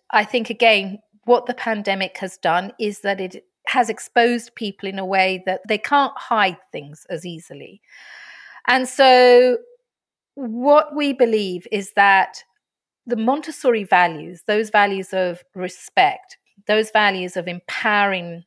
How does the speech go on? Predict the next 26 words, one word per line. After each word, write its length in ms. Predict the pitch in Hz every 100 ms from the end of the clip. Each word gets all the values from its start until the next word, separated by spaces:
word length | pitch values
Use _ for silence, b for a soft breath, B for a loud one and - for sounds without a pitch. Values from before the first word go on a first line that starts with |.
| _ _
children, 640 | - 220 208 175 151 151
those 200 | 160 185 190
values 420 | 190 185 180 165
of 120 | 175
giving 180 | 208 190
children 320 | - 180 185
freedom 640 | - 220 214 190 180 165 180
within 300 | 185 185 175
a 60 |
framework, 640 | 170 - 208 202 165 - - - 262
are 120 | 247
very 260 | 302 311 302
much 320 | 240 196 -
what 100 | 208
modern 300 | 190 185 180
leadership 400 | 180 165 160 -
should 220 | - 165
be 100 | 160
about. 360 | 165 151 143 - _ B B B B B
And 160 | 220 240
as 180 | 226
leaders, 800 | 240 285 320 277 180 156 165 190 _
being 520 | - 247 247 226 196 170 -
guides 640 | 214 190 190 190 208 -
and 120 | 190 -
facilitators 1200 | 185 - 226 196 190 165 156 156 - 139 -